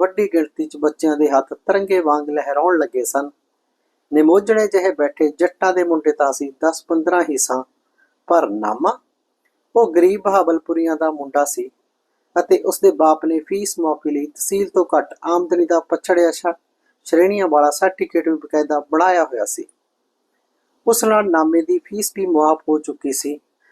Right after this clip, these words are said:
ਪਰ ਹੁਣ ਉਹ ਕਿਉਂ ਹੱਥ ਖੜਾ ਕਰਨ ਦੀ ਥਾਂ ਆਪਣੇ ਗੰਢਾਂ ਤਰੋਪਿਆਂ ਵਾਲੇ ਕੋਟ ਦੇ ਖੋਲ ਵਿੱਚ ਸੁੰਗੜਿਆ ਨੀਵੀਂ ਪਾਈ ਬੈਠਾ ਸੀ, ਜਿਵੇਂ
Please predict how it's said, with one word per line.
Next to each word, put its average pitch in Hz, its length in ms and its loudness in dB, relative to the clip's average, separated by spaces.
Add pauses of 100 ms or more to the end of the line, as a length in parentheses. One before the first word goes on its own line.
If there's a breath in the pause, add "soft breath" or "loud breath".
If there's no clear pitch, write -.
(200)
ਪਰ 160 140 0
ਹੁਣ 180 220 2
ਉਹ 185 320 0
ਕਿਉਂ 196 180 -2 (100)
ਹੱਥ 175 120 0
ਖੜਾ 196 340 0
ਕਰਨ 170 260 0
ਦੀ 156 120 0
ਥਾਂ 147 320 -4 (180)
ਆਪਣੇ 185 320 0
ਗੰਢਾਂ 196 380 0
ਤਰੋਪਿਆਂ 165 480 0
ਵਾਲੇ 143 260 2
ਕੋਟ 185 360 -4
ਦੇ 170 240 2
ਖੋਲ 147 260 2
ਵਿੱਚ 143 180 -8
ਸੁੰਗੜਿਆ 160 540 0
ਨੀਵੀਂ 190 440 -4
ਪਾਈ 135 240 -2
ਬੈਠਾ 156 360 0
ਸੀ, 104 240 -10 (1000)
ਜਿਵੇਂ 196 320 2